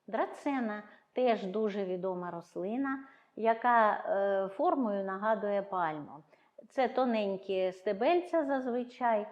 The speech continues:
Вона дозволяє нейтралізувати викиди, які вико-, виводяться з лакованих меблів, що теж має місце бути у нашому сучасному житті. Наступна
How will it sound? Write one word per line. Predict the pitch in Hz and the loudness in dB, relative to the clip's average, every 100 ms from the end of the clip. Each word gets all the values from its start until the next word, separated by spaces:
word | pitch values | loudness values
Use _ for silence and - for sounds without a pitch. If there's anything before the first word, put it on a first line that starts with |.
| - - | -14 -4
Вона | 226 302 330 | 2 4 6
дозволяє | 262 262 240 254 294 262 214 202 | 6 4 2 0 2 4 4 4
нейтралізувати | 208 247 247 254 247 240 240 254 240 208 208 | 0 -2 -2 -2 -2 -2 -4 -2 0 0 -2
викиди, | 180 196 349 392 233 - 170 - _ | -4 0 0 0 -4 -8 -14 -20 _
які | 208 202 226 208 - | -10 -4 0 0 -2
вико-, | 180 190 - 190 226 196 | -6 -8 -6 -2 0 0
виводяться | 185 208 185 196 262 302 262 240 - 190 175 - - | 2 2 2 2 2 4 0 -2 -2 -2 -2 -8 -12
з | 175 170 | -10 -2
лакованих | 202 208 208 208 233 247 233 233 233 - | 0 0 0 4 4 4 0 -2 -6 -12
меблів, | 180 175 170 160 160 156 _ _ | -8 -6 -6 -8 -12 -14 _ _
що | - - 180 | -16 -8 -6
теж | 185 226 294 269 - | -2 -2 -2 -4 -12
має | - 185 226 214 | -6 -4 -2 -4
місце | 180 180 208 - 233 | -4 -6 -8 -6 -4
бути | 190 185 214 214 208 | -4 -2 -2 -2 -4
у | 185 | -6
нашому | 175 185 226 240 247 | -8 -8 -8 -10 -10
сучасному | 247 - - 175 202 220 220 220 - _ _ | -12 -16 -8 -8 -8 -10 -10 -12 -14 _ _
житті. | 196 196 269 269 - 180 156 151 _ _ _ | -10 -4 -4 -6 -12 -12 -12 -16 _ _ _
Наступна | 226 302 381 - 294 254 254 269 269 | -4 -4 -2 -2 0 0 -2 -2 -4